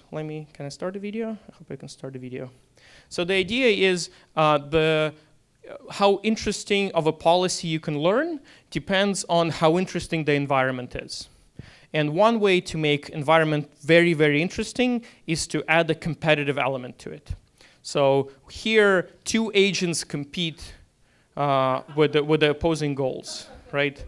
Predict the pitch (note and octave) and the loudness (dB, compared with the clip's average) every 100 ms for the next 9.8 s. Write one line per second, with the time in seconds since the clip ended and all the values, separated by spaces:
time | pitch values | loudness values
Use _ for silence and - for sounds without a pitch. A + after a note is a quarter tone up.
0 | - _ - - D#3 E3+ D#3 C#3 C3+ E3 | -20 _ -12 -8 -4 -4 0 0 0 -6
1 | - D#3 C#3+ C3+ D3 G3 C4 - _ _ | -4 -4 -4 -2 0 0 -2 -8 _ _
2 | _ _ _ _ - C#3+ G#3 G3+ F3 D#3 | _ _ _ _ -10 -6 -4 0 0 0
3 | D#3+ - E3+ E3+ - - - - D#3+ B2+ | -2 0 2 0 -4 -10 -12 -2 0 0
4 | A#2+ - - D#3 G#3 A3 - D3+ C3+ - | -2 -16 -6 -4 -4 -8 -8 -6 -4 -4
5 | D3 C#3+ D3 C#3 - - _ - - _ | -6 -6 -6 -6 -10 -18 _ -20 -20 _
6 | F3 F3 F3+ F3 F3 - _ E3 D#3+ D#3 | 2 4 4 0 -6 -18 _ 4 6 4
7 | - E3 E3+ - C4 B3+ A3 F#3+ E3 D#3+ | 2 -2 -2 -4 -6 -2 0 4 4 4
8 | D3+ D3+ - D#3 D3 C#3 C#3+ - _ - | 2 -2 -6 -2 -2 -2 -6 -14 _ -4
9 | C#3+ C3+ C3+ - F3 F#3 F3+ | -2 -2 -4 -6 0 0 0